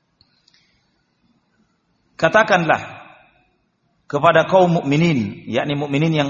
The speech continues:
lelaki, "Yaghuddu min absarihim," hendaklah mereka menundukkan pandangan-pandangan mereka. "Wa yahfadhu furujahum," dan menjaga farji-farji mereka. "Dzalika azka lahum."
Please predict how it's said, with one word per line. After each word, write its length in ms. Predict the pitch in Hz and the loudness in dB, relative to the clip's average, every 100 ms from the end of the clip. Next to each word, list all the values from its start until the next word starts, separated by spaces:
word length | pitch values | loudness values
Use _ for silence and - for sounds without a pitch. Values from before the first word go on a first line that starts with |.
| - | -6
lelaki, 480 | 127 147 165 - 98 85 - - _ _ _ _ _ _ _ _ _ _ _ _ _ _ _ _ - - | -2 2 2 0 -8 -14 -20 -20 _ _ _ _ _ _ _ _ _ _ _ _ _ _ _ _ -18 0
"Yaghuddu 480 | 147 156 226 202 226 | 2 4 2 2 2
min 160 | 190 | 2
absarihim," 800 | 185 180 170 202 202 185 151 131 | 2 2 4 4 4 4 0 -2
hendaklah 400 | 113 156 185 190 | -4 0 2 4
mereka 320 | 175 180 175 165 | 4 2 2 0
menundukkan 640 | 151 151 185 - 175 156 | 2 2 0 2 0 0
pandangan-pandangan 840 | 147 160 160 139 135 139 143 135 | 0 2 0 -2 -2 0 0 0
mereka. 400 | 135 151 139 - - - _ _ _ _ _ _ _ _ _ | 2 2 0 -12 -14 -20 _ _ _ _ _ _ _ _ _
"Wa 160 | 127 185 | 2 4
yahfadhu 560 | 220 - 208 202 220 | 2 0 0 2 -2
furujahum," 800 | 185 180 185 165 156 160 123 127 | 0 2 2 4 2 2 -4 -6
dan 240 | - 156 156 | 0 2 2
menjaga 640 | 147 139 160 165 180 - | -4 2 2 4 0 0
farji-farji 640 | 170 160 147 147 147 131 | 0 0 -2 -2 -2 -2
mereka. 400 | 143 147 143 - - - _ _ _ _ _ _ _ _ _ _ _ | -2 -2 -2 -10 -16 -20 _ _ _ _ _ _ _ _ _ _ _
"Dzalika 560 | - 143 185 175 165 165 | -4 2 2 2 -2 0
azka 460 | 170 143 - 156 147 | 0 -2 -2 0 2
lahum." 320 | 165 139 | 2 0